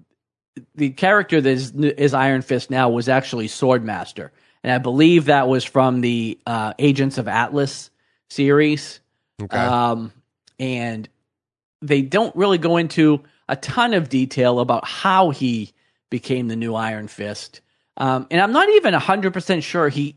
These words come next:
Speaker 1: is the new Iron Fist, um, because his powers are coming from, like,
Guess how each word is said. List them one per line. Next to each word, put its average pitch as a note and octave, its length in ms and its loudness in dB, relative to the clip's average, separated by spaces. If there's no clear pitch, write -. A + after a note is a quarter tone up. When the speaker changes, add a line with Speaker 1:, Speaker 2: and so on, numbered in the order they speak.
Speaker 1:
is F3 460 4
the D3 140 2
new C3+ 260 4
Iron A2+ 380 -6
Fist, - 500 -8
um, B2 500 -2
because D3+ 420 0
his E3 240 0
powers A#3 440 2
are E3+ 60 -2
coming E3 280 0
from, C#3+ 240 2
like, B2+ 260 2